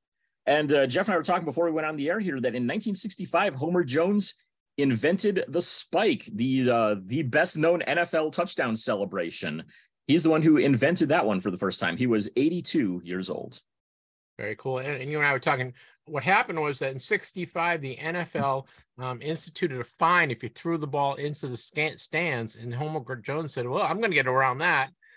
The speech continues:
Speaker 1: <laughs> Yep.
Speaker 2: <laughs> and, and spiked the ball, and that, that led to all the spikes and, uh, you know, end zone cele-, celebrations and all that, and that all happened
Speaker 1: Yeah.
Speaker 2: from Homer Jones. Pretty cool.
Speaker 1: Yeah.
Speaker 2: Drew, we lost Danny Young. Danny Young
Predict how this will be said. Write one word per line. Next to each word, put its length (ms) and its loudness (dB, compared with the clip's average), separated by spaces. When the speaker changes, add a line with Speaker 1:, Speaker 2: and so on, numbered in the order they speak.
Speaker 1:
<laughs> 320 0
Yep. 240 2
Speaker 2:
<laughs> 140 -12
and, 200 -2
and 200 -4
spiked 360 -2
the 80 -4
ball, 400 4
and 160 -4
that, 180 -6
that 220 0
led 220 0
to 80 -2
all 200 0
the 240 -2
spikes 640 2
and, 420 -4
uh, 320 -4
you 140 -8
know, 160 -2
end 240 0
zone 180 -2
cele-, 420 -2
celebrations 720 -4
and 100 -6
all 100 0
that, 100 0
and 80 -6
that 80 -2
all 280 -4
happened 320 -4
Speaker 1:
Yeah. 20 -20
Speaker 2:
from 120 -10
Homer 200 -6
Jones. 340 -6
Pretty 160 -8
cool. 260 -14
Speaker 1:
Yeah. 180 -6
Speaker 2:
Drew, 140 6
we 100 8
lost 420 2
Danny 320 2
Young. 400 -2
Danny 260 0
Young 300 -2